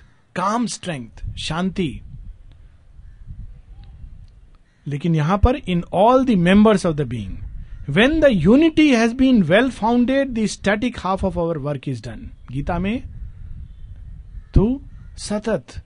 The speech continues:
मेरे अंदर निवास कर, मद्याजी मां नमस्कुरो, मुझे याद कर,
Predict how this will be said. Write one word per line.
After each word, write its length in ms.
मेरे 320
अंदर 220
निवास 420
कर, 220
मद्याजी 680
मां 220
नमस्कुरो, 680
मुझे 340
याद 340
कर, 260